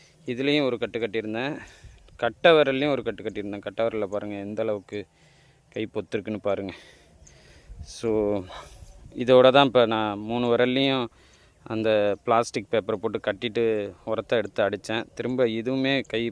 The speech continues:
பொத்துருச்சு. இப்போ இது ஒரு நாலஞ்சு நாளைக்கு நம்மளுக்கு ஆறுற வரையிலும்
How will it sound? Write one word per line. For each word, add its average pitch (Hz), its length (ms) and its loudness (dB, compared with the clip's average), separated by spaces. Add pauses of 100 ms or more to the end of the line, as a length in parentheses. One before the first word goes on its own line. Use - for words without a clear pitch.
பொத்துருச்சு. 107 440 -10 (760)
இப்போ 120 280 -4
இது 117 160 2
ஒரு 113 160 2
நாலஞ்சு 110 340 0
நாளைக்கு 110 600 -2
நம்மளுக்கு 101 360 -8
ஆறுற 104 380 -2
வரையிலும் 101 440 -4